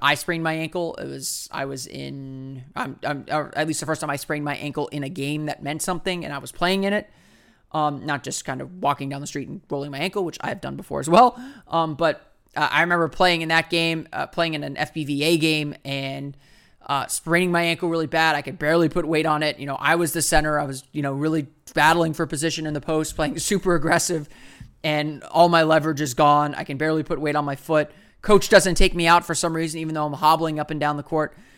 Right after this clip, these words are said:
And I remember that first time, I had no clue how to tape my ankle. I had no clue how to take care of it. Um, obviously, Jonathan Isaac's got N B A people to take care of it, but, you know, when you don't know how to take care of yourself, you don't know how to take care of yourself, and that's something you gotta learn as a rookie.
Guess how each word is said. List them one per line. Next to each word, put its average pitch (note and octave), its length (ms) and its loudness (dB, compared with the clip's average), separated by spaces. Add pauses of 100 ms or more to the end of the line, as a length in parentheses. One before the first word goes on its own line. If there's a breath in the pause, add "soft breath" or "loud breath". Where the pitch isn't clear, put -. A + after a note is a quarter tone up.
(200 soft breath)
And E3 240 0
I F#3 140 8
remember G3+ 320 6
that E3+ 160 2
first - 320 0
time, E3 360 6
I E3+ 200 4
had E3+ 120 2
no D#3 220 0
clue D#3 200 -4
how D3+ 100 -2
to D3 80 -4
tape - 200 -2
my D3 120 0
ankle. C#3 260 -4
I C#3+ 60 0
had C#3 100 -4
no D#3 320 0
clue D#3+ 200 -2
how D3 120 4
to C#3 80 -2
take C3 240 -6
care A#2+ 220 -2
of B2 80 -10
it. B2+ 180 -12 (400 soft breath)
Um, D3+ 200 0
obviously, E3 640 2
Jonathan D#3+ 300 0
Isaac's D3 320 -2
got D3 240 0
N D3 140 -8
B D3 140 -2
A D3 100 -2
people D3+ 320 -6
to C#3+ 80 -6
take C3+ 200 -10
care F3+ 180 2
of E3+ 80 4
it, E3 120 0
but, D#3+ 260 2 (500 soft breath)
you D#3+ 100 -6
know, D3+ 220 -4
when D#3 160 -4
you E3+ 100 0
don't F3 240 2
know E3+ 160 4
how E3 140 4
to D#3+ 80 0
take D#3+ 180 -4
care D#3+ 160 0
of D3+ 80 -4
yourself, D3 400 -2
you D3+ 80 -8
don't C#3+ 140 -6
know C#3+ 80 -6
how C#3+ 100 -4
to C#3 80 -8
take C#3 160 -8
care D3 100 -4
of C#3 60 -4
yourself, C3+ 220 -6
and C4 100 -10
that's - 80 -10
something B3 240 -4
you E3 80 2
gotta D3+ 140 4
learn D#3 180 2
as D3 120 -2
a D3+ 40 0
rookie. D3 340 0